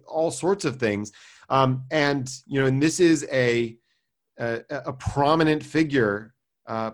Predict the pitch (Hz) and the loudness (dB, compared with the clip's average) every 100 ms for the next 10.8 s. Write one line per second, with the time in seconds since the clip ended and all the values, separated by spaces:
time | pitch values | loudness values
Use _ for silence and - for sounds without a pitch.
0 | _ - 147 143 127 123 123 151 139 139 | _ -4 -4 -4 -6 -6 -6 -8 -6 -4
1 | 120 117 120 120 127 117 120 117 110 110 | -4 -4 -6 -6 -8 -6 -4 -4 -6 -6
2 | 107 107 107 156 180 127 107 - - - | -6 -8 -8 -2 0 2 0 -4 -20 -18
3 | - 120 123 156 127 131 - - 131 123 | -6 -4 -2 2 2 0 -6 -6 -2 0
4 | 117 110 - - 185 160 - _ _ _ | -2 -8 -8 0 0 0 -6 _ _ _
5 | _ _ - _ 175 160 156 147 147 _ | _ _ -20 _ 0 0 0 -8 -14 _
6 | - 139 131 135 143 143 131 127 117 110 | -8 -2 0 0 0 0 2 0 -2 -8
7 | - _ _ _ - - 127 123 156 - | -14 _ _ _ -16 -4 -2 -2 -6 -12
8 | 156 135 131 131 - _ _ - 123 127 | -6 -4 -4 -8 -16 _ _ -20 -6 2
9 | 151 139 135 - _ _ 156 156 156 135 | 4 4 0 -8 _ _ -4 -2 -2 -2
10 | 117 127 127 - - - 113 | 0 0 0 -8 -8 -4 -2